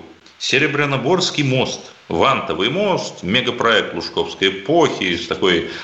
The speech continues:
красной, радикально красной аркой. Над ним, что видит всякий автомобилист, проезжающий через Серебряноборский тоннель,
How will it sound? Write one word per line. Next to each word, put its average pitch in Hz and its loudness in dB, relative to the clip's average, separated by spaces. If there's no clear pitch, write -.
красной, 98 2
радикально 90 0
красной 85 -6
аркой. 160 -2
Над 120 0
ним, 143 -2
что - 0
видит 120 0
всякий 160 0
автомобилист, 110 -4
проезжающий 85 2
через 78 -6
Серебряноборский 80 -2
тоннель, 101 0